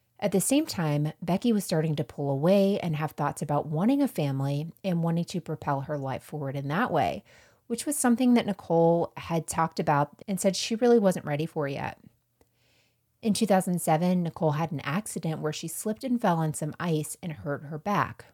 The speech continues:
which put her out of work and solely reliant on Becky to pay all of the couple's bills. During this time, Nicole pulled even further away in the relationship.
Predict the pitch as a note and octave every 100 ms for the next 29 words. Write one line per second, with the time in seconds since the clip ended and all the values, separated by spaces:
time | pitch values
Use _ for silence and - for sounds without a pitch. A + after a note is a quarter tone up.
0 | - F3 - - F#3 - - - G3+ B3+
1 | A#3+ A3+ A3+ A3+ - F3+ D3+ - - G#3
2 | A3+ A#3+ A3+ A3+ E3+ C#3+ D3 E3 D#3+ C3+
3 | - D3+ D3+ - D3 C#3+ - _ - F#3+
4 | G3 F#3+ E3 - C#3+ D3 - C3 F#2+ -
5 | - - _ _ _ _ _ _ - E3+
6 | D#3 D#3 G#3+ - A3 G#3+ G#3+ G#3+ G3 F#3
7 | - D#3 - D#3+ D#3 - F3 D#3+ D3+ -
8 | A3 B3 G3 D3+ C#3 C3 C3+ D3 C#3+ C#3+
9 | C#3 A#2+ - D3 - -